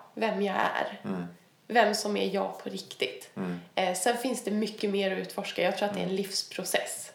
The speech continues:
Speaker 2: Mm.
Speaker 1: Eh,
Speaker 2: Men du kan känna ibland så här, shit, nu, ja,
Speaker 1: Ja.
Speaker 2: Nu är det här lite
Speaker 1: Ja, ibland
Speaker 2: mer
Speaker 1: kan jag ju känna så här, "Men gud, varför sa jag så där?"
Speaker 2: Ja.
Speaker 1: Ja, det var kanske inte... Ja. Men, men hur skillnaden mot förut är ju liksom medvetenheten.
Speaker 2: Mm, att du
Speaker 1: Att,
Speaker 2: relaterar till det.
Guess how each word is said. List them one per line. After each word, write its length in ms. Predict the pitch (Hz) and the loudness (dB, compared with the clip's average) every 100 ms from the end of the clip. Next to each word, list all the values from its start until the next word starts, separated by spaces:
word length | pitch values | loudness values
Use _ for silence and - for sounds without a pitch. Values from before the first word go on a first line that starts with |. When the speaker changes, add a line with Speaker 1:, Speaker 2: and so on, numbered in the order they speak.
| - | -8
Speaker 2:
Mm. 220 | 190 175 - - | -8 -8 -14 -6
Speaker 1:
Eh, 520 | - 185 202 202 - - - - | 0 2 2 0 -2 -4 -6 -4
Speaker 2:
Men 200 | - 113 | 4 8
du 100 | 110 | 10
kan 340 | 123 120 113 | 12 10 10
känna 300 | 113 117 110 | 8 10 10
ibland 280 | 120 104 92 | 10 10 10
så 80 | 92 | 8
här, 80 | 95 | 4
shit, 320 | 123 104 - | 6 4 2
nu, 400 | 101 95 90 92 - | 2 2 0 -2 0
ja, 220 | 95 85 - - | 0 0 -6 4
Speaker 1:
Ja. 360 | 208 240 302 - | 10 12 12 10
Speaker 2:
Nu 240 | 214 202 196 | 8 6 6
är 220 | 190 95 | 6 4
det 180 | 92 90 | 4 4
här 180 | 92 87 | 4 2
lite 120 | - | 2
Speaker 1:
Ja, 140 | - 208 | 10 12
ibland 140 | 202 | 12
Speaker 2:
mer 100 | 127 185 | 10 4
Speaker 1:
kan 80 | - | 6
jag 60 | |
ju 60 | 349 | 6
känna 320 | 339 190 - | 6 2 2
så 100 | - | -2
här, 80 | - | -2
"Men 160 | 104 220 | -2 -2
gud, 200 | - 113 110 | -4 -4 -4
varför 160 | 107 | -4
sa 220 | - - 208 | -2 0 -2
jag 80 | 208 | -2
så 120 | 190 - | -4 -6
där?" 200 | - 269 277 - - | -4 -4 -2 -4 -4
Speaker 2:
Ja. 80 | 175 - | -10 -12
Speaker 1:
Ja, 80 | - - | -10 -6
det 220 | 233 247 | -2 -2
var 60 | - | -4
kanske 300 | - 202 - | -8 -8 -8
inte... 260 | - - - - - - | -8 -8 -8 -12 -20 -2
Ja. 280 | - - - - - - | 2 2 -2 -14 -12 4
Men, 220 | 269 262 - - | 4 4 -2 -10
men 220 | - 247 262 | 2 4 4
hur 280 | 226 262 | 4 4
skillnaden 640 | 247 302 262 247 240 233 233 | 4 4 4 4 6 6 2
mot 120 | 233 | 0
förut 580 | - 254 233 226 269 233 | 2 8 8 8 2 2
är 60 | |
ju 120 | 208 | 2
liksom 300 | 202 202 202 | 2 0 0
medvetenheten. 840 | 220 208 196 190 180 190 247 247 196 | 2 2 2 0 -2 -2 2 2 2
Speaker 2:
Mm, 100 | 90 | 4
att 260 | - 101 87 | 4 4 2
du 140 | 92 | 6
Speaker 1:
Att, 80 | 92 | 6
Speaker 2:
relaterar 320 | 90 95 90 | 6 4 2
till 160 | 87 | 0
det. 60 | 90 | -4